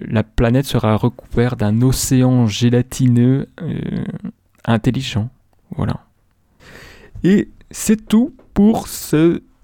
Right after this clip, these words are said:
euh, cet épisode, euh, un peu plus long que d'habitude. Alors certains vont me dire,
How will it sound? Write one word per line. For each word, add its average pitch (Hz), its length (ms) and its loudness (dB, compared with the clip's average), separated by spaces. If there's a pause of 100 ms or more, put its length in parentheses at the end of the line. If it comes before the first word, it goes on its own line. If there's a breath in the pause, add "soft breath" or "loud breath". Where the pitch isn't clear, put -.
(100)
euh, 127 300 2
cet - 240 -2
épisode, 127 580 -2
euh, 101 500 0 (440)
un - 120 0
peu 254 200 0
plus 240 160 2
long 240 160 4
que 185 160 0
d'habitude. 143 480 -4 (280 loud breath)
Alors 151 140 2
certains 226 260 -2
vont 202 120 2
me 180 80 2
dire, 196 200 2